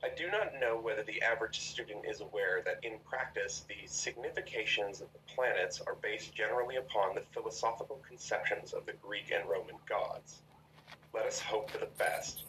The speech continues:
and go on. The planet Saturn, which represents anatomy, is the skeleton. It is a rigid structure upon which the rest of the body is built. To what moral qualities does this correspond?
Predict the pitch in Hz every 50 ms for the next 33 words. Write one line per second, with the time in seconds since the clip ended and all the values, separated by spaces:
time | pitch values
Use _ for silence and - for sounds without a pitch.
0 | - - - - - - - 95 90 101 92 92 101 107 98 - - - - -
1 | - - - - - - - - - - - - - - - - - - - -
2 | - - - - - - - - - - - - - - - - - 113 110 -
3 | - - - - - - 160 151 139 131 135 - - - 131 120 104 87 87 87
4 | 90 - - 101 95 - - 107 104 - - 107 - 101 95 92 - - - 104
5 | 104 104 110 107 95 87 - 85 - - - - - - - - - - 113 -
6 | - 110 104 - - - 131 117 - - - - 87 82 - - - - - -
7 | - - - - - - - - - - - - 117 113 107 101 98 92 92 110
8 | 110 113 - 131 - - - - - - 113 107 - - - 101 - - - -
9 | - - - 104 101 101 95 101 104 - - - - - - - 110 110 107 -
10 | - - - - - 107 101 104 101 95 95 92 - - - - 82 - - -
11 | - - - - - - - - - - - - - - - - - - - -
12 | - - - - - - - 165 165 - 123 123 120 117 117 123 127 120 117 117
13 | 113 - - - 123 117 113 107 - - - 92 90 90 - - - - - -
14 | - - - - - 101 98 98 - - - 120 107 - -